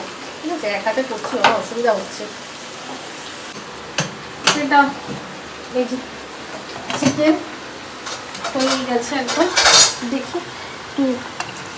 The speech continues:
আলুটাই শুধু দেখার। তো আজকে আলুটা না ভাজিনি, আজকে একদম যেহেতু দেরি করে, আহ, আলু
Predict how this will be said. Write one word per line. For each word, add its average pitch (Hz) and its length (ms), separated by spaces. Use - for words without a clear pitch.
আলুটাই 240 500
শুধু 269 160
দেখার। 240 320
তো 254 60
আজকে 240 280
আলুটা 262 340
না 381 180
ভাজিনি, 202 420
আজকে 226 260
একদম 254 280
যেহেতু 247 260
দেরি 247 280
করে, 285 340
আহ, 233 240
আলু 294 160